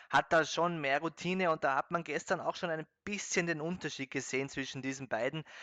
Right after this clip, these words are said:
Nichtsdestotrotz, das Match war, hat keine anderthalb Stunden gedauert für sechs Frames, also das war blitzartiges Snooker,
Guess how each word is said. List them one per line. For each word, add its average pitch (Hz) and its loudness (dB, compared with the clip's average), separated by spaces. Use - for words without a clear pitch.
Nichtsdestotrotz, - 0
das 135 -2
Match 131 0
war, 120 6
hat 135 0
keine 139 0
anderthalb 139 0
Stunden 151 -4
gedauert 120 2
für 139 -4
sechs - -2
Frames, 139 0
also 131 -2
das 127 0
war 123 4
blitzartiges 135 -4
Snooker, 143 0